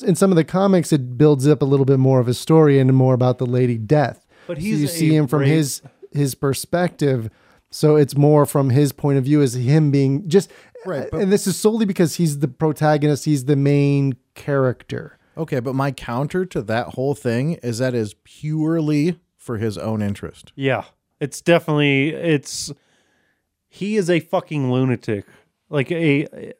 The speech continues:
Speaker 2: uh, the Mad Titan. They call
Speaker 3: Yeah.
Speaker 2: him that for a reason because he
Speaker 3: Right.
Speaker 2: is crazy. He wants to <clears throat> impress,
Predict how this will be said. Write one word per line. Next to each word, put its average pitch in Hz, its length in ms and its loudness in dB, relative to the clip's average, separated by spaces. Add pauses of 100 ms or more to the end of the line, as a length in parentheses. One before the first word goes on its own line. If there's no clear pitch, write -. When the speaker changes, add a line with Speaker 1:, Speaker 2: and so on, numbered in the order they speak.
(140)
Speaker 2:
uh, 147 240 2
the 135 140 0
Mad 143 520 2
Titan. 135 560 -2
They 120 140 -2
call 143 400 -2
Speaker 3:
Yeah. 143 60 -2
Speaker 2:
him 131 120 -4
that 127 260 -2
for 127 180 -2
a 120 60 -4
reason 123 460 -2
because 123 320 -4
he 139 100 -8
Speaker 3:
Right. 147 80 -2
Speaker 2:
is 139 120 -6
crazy. 160 560 -2 (920)
He 208 340 0
wants 185 400 -2
to 190 460 -2
<clears throat> 165 60 -12
impress, 175 680 0